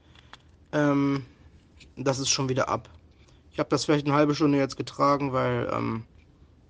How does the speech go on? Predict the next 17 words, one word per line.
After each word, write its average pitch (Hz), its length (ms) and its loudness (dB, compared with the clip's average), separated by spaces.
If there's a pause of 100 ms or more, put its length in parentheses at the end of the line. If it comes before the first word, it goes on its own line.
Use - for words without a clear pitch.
(160)
das 127 140 -4
einfach 123 260 -4
nicht 104 200 -8
hält. 135 420 0 (1600)
Und 120 280 -4
ich - 120 -14
glaub 135 200 -2
auch, - 240 -8 (180)
also, 120 260 -6 (400)
bin 165 120 4
ja 165 100 4
jetzt 156 180 -2
Fahrrad 202 240 4
gefahren 135 400 -2
auch - 140 4
noch 139 380 -4
und 131 440 -6